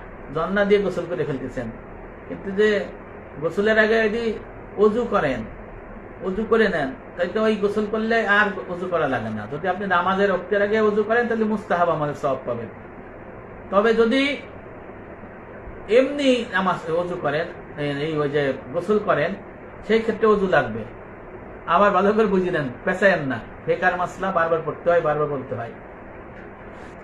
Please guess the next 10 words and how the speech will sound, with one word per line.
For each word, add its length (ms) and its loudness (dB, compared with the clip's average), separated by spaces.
যদি 280 6
কোনো 280 4
ব্যক্তি 540 8
গোসলের 520 8
আগে 280 10
যদি 220 8
অজু 380 8
করে 200 10
গোসল 360 4
করে, 240 10